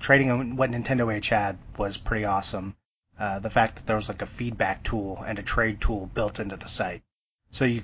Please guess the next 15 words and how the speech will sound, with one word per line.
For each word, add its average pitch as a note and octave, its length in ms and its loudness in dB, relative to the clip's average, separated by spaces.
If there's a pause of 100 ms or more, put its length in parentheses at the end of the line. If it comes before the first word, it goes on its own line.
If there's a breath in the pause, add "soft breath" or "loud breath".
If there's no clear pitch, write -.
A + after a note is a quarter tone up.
you D3 180 2
had C#3 160 8
a, G2+ 340 2
like, C3+ 180 0
a B2+ 40 6
layer A#2+ 300 4
of G2+ 100 -4
confidence G#2+ 480 4
that A#2 100 2
you A2+ 100 -2
didn't G#2+ 260 -4
get, G#2+ 260 0 (400 loud breath)
uh, G#2+ 140 2
through A2 280 0
other G2+ 400 0